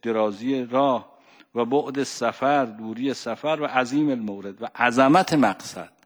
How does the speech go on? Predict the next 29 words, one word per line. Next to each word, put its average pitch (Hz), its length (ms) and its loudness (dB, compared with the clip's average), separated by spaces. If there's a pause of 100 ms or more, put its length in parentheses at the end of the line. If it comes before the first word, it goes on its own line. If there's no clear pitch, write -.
(680)
عظمت 95 480 -8
مقصد. - 500 -18 (380)
برای 120 200 -4
این 170 220 -4
راه 127 240 4
طولانی 131 680 2 (600)
خیلی 165 440 4
توشه 107 320 -4
لازمه. 98 380 -6
امیرالمومنین 117 680 0
میگه: 120 200 0
"اون 123 120 2
چه 120 140 -2
من 117 160 0
دارم 139 400 2 (460)
کمه، 139 340 4
اگه 113 260 -4
اون 117 160 -2
چه 123 140 -4
علی 113 280 0
داره 113 240 2
با 110 140 0
اون 113 200 -2
همه 110 320 -2 (560)
عبادت 113 560 4
و 117 60 -4
با 110 120 -2
اون 110 180 0
همه 110 380 -4